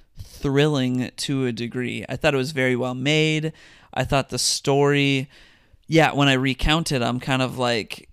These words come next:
yeah, maybe not everything was necessary. And also, like, I'm a little confused about the whole hallucination angle. Um,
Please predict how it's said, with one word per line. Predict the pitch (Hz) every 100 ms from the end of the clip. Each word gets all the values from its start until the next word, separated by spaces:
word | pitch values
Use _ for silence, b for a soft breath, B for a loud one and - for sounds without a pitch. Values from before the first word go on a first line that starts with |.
| -
yeah, | 151 170 180 156
maybe | 143 143
not | 147 135
everything | 135 143 - 139
was | 123
necessary. | 131 123 - 151 - 147 147 147 147 147 -
And | 127 117
also, | 123 127 - 127 123 127 131 127 127 -
like, | 131 120 - -
I'm | 131
a | 117
little | 120 120 147
confused | - 165 - 165 160 160 156 151 156
about | 139 147 151 151
the | 147
whole | 151 143 143 143 143
hallucination | 156 151 - 135 139 151 175 156
angle. | 156 165 165 170 175 175 175 b b b b b -
Um, | 127 135 131 127 127 127 123 123